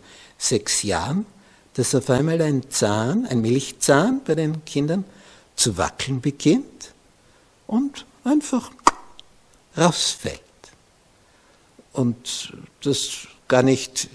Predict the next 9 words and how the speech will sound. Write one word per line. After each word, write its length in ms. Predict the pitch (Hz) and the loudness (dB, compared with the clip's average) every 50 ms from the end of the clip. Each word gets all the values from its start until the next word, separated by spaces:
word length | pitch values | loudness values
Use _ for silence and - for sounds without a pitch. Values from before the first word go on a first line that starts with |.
| - - | -18 -18
viel 340 | - - - 135 120 113 104 | -16 -4 -2 0 0 2 2
wehtut, 500 | 107 101 104 - 220 269 - - - - | 0 0 0 0 0 0 0 -2 -6 -4
also 200 | - 156 147 156 | -2 0 0 0
der, 360 | - - 156 160 151 - - - | 4 6 6 6 4 2 -4 -10
weil 320 | - 131 120 120 120 131 127 | -6 2 4 6 6 6 4
hinten 920 | - - - - 135 214 262 269 262 - - - - 90 98 143 196 208 - - - - - - - _ | -2 -6 0 4 4 4 4 4 0 -4 -10 -6 -4 -2 0 0 0 0 -2 -8 -18 -20 -20 -20 -10 _
der 120 | - - - | -4 -2 2
nächste 680 | 123 117 139 170 170 - - - - - 151 143 - | 4 4 4 4 2 0 -4 -2 0 0 0 0 0
Zahn 540 | - - - 107 87 85 90 104 120 135 | -2 0 0 0 0 -2 -2 -4 -4 -6